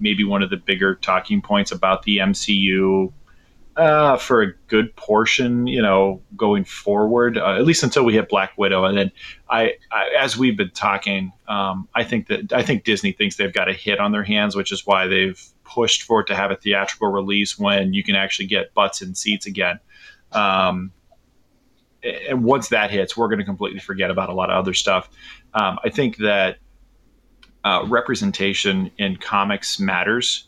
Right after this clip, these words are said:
And I, and I think of all entertainment media, uh, comics probably, at least right now,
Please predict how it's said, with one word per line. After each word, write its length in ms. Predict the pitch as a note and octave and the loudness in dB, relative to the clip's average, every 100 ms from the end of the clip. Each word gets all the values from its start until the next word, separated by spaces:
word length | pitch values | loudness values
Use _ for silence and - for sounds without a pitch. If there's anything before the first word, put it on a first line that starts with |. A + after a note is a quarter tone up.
| G#2+ | -4
And 100 | G#2 | -2
I, 140 | F#2+ - | -2 -2
and 100 | G2+ | -4
I 80 | G2 | -4
think 240 | - C3+ | -4 -2
of 140 | G2 - | -4 0
all 420 | A2 A2 G#2+ G#2 G2+ _ _ _ A#2 | 2 4 4 0 -4 _ _ _ -6
entertainment 580 | A2+ - G#2+ G#2 F#2 | -4 -4 -2 0 0
media, 560 | F#2+ G2+ G2 F#2 F2+ F2+ _ - - _ - | 0 0 2 0 0 -2 _ -20 -20 _ -6
uh, 260 | G2 F#2 F#2 | -2 -2 -2
comics 540 | - B2 E3+ - - | -2 -2 -2 -4 -8
probably, 960 | - - A#2 D#3 - C#3 C3 B2+ A#2+ G#2+ | -12 -2 0 2 -2 -6 -2 0 0 0
at 80 | G#2 | 0
least 260 | E3 - | 0 0
right 320 | G#2 A2 G#2 F#2+ | 2 2 0 -2
now, 480 | F#2 F2+ D#2 A1 | -2 0 -2 -4